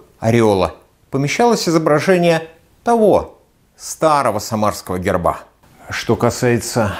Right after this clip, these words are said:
цветов куйбышевского герба, то здесь было и золото ореола, и темно-красное поле, и серебро, и лазурь, которые символизировали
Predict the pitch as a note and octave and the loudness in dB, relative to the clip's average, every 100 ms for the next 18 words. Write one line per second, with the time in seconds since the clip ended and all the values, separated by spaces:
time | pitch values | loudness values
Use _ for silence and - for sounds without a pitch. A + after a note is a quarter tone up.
0 | - - - - G#2+ G2+ G2 F#3 A3+ A3 | -12 -18 -16 -8 -2 -2 2 4 4 2
1 | - - _ _ _ _ _ - B2 G#2 | -10 -20 _ _ _ _ _ -4 -4 -4
2 | - - A#2 A2 F2 - - G2+ A2+ A2+ | -10 -10 -2 0 -2 -8 -8 -2 0 2
3 | A2 G2+ F2 - _ - F#2 F#3 F3 A#2+ | 2 2 0 -8 _ -8 -4 0 0 4
4 | B2 G#2 F2 - _ - F2+ B2 D3+ B2 | 4 4 0 -10 _ -8 0 2 2 2
5 | G#2 E2 - _ - E2+ F2+ C#3 D3+ A2 | 0 -2 -6 _ -4 0 4 4 4 0
6 | - - - _ - - A#2+ A2 G#2+ A2 | -4 -20 -20 _ -12 -6 -6 -4 -2 -4
7 | - G#2+ F2+ E2+ - - - - G#2+ D3 | -4 -6 -4 -6 -12 -20 -18 -2 2 4
8 | C3+ A2+ - - - E2+ F2+ E2 D2 - | 4 2 -4 -18 -10 -2 0 0 -4 -14
9 | _ _ _ - - E2 D#2 G2 B2 A#2+ | _ _ _ -10 -4 -2 0 2 2 2
10 | G#2+ - - F2+ F#2+ E2+ F2 G2+ D#3+ B2 | -2 -12 -12 -4 -2 0 0 4 4 4
11 | - - - F2+ A#2 C#3 - G#2+ G2+ G#2 | 0 -16 -10 -4 0 0 0 0 2 2
12 | G2+ A#2+ A2 G#2 G2+ E2 | 2 4 4 2 2 0